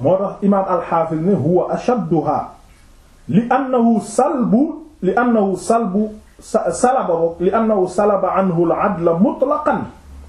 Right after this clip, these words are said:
wa dhalika qadhun fi ad-din." Mu ne loolu mooy nag, mooy bi nga xam ne moo gën a tar ci ka-, ci yi nga xam ne moom la ko waa ji dugge. Ndax loolu, moom waa ji dafa,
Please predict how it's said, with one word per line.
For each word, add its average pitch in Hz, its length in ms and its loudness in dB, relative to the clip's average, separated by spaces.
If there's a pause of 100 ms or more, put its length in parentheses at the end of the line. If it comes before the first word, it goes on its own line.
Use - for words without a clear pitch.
(140)
wa 180 240 2
dhalika 196 400 -2 (140)
qadhun 202 420 0
fi - 120 -6
ad-din." 131 400 -2 (1040)
Mu 175 180 2
ne 262 180 0
loolu 269 300 2
mooy 226 300 2
nag, 233 180 -4 (100)
mooy 196 260 0
bi 214 140 4
nga 240 140 0
xam 208 200 0
ne 214 60 2
moo 175 260 2
gën 202 140 0
a 240 60 0 (100)
tar - 240 -2 (100)
ci 247 220 -2 (1000)
ka-, 185 200 -2 (240)
ci 208 80 2
yi 202 200 2
nga 240 140 2
xam 214 200 0
ne 240 60 2
moom 185 280 0
la 185 60 2
ko 185 100 -2
waa 175 240 0
ji 180 80 0
dugge. 185 320 2 (880)
Ndax 240 260 2
loolu, 320 460 0 (1080)
moom 240 380 2
waa 277 220 2
ji 240 80 -2
dafa, 254 260 2